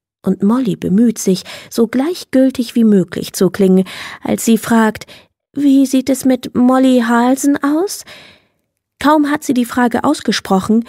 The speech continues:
fängt ihr rechter Arm an zu glühen. Und dann auch der linke. Borgny steht ein paar Sekunden schweigend da, ehe sie zwischen zwei freistehende Regale in der Mitte des Kellers tritt.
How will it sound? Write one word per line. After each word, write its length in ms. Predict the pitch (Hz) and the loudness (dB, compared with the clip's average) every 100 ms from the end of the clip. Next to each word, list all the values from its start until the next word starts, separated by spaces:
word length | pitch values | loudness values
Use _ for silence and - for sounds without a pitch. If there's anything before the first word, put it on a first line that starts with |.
| - _ | -10 _
fängt 320 | 254 254 - | -4 -2 0
ihr 160 | 220 | -2
rechter 340 | 233 233 196 185 | -2 -4 -4 -2
Arm 220 | 226 202 - | -2 -2 -2
an 140 | 165 | -4
zu 180 | - 196 | -2 -2
glühen. 480 | 185 202 180 165 180 _ _ _ _ _ | 2 2 2 0 -10 _ _ _ _ _
Und 200 | 190 196 | -4 0
dann 120 | 196 | 0
auch 160 | 185 - | 0 0
der 140 | 196 | 2
linke. 440 | 233 233 - 175 - - _ _ _ _ _ _ _ _ _ _ _ _ | 2 2 0 -6 -6 -18 _ _ _ _ _ _ _ _ _ _ _ _
Borgny 400 | - 214 220 233 | 2 2 4 2
steht 300 | 214 226 220 | 2 0 0
ein 140 | 226 202 | -2 -2
paar 200 | 240 226 | 0 0
Sekunden 480 | 202 - 226 - 196 | 0 0 -2 0 -2
schweigend 560 | - 220 208 180 170 | 0 0 0 0 0
da, 200 | 180 190 - - - - | 0 0 -4 -16 -14 0
ehe 240 | 226 226 | 4 4
sie 180 | 214 214 | 2 -2
zwischen 380 | - - - 214 | -2 -4 -2 -4
zwei 280 | - 214 220 | -4 -4 -4
freistehende 840 | - 233 240 - 220 220 208 196 | -2 -2 -2 0 2 2 2 0
Regale 460 | 185 196 190 196 196 | 0 0 2 2 0
in 200 | 196 196 | 0 2
der 120 | 190 | 2
Mitte 260 | 202 208 | 2 0
des 240 | 196 185 - | -2 -4 -4
Kellers 480 | 185 160 147 - - | -4 -2 -4 -10 -12
tritt. 400 | - 160 - | -10 -10 -12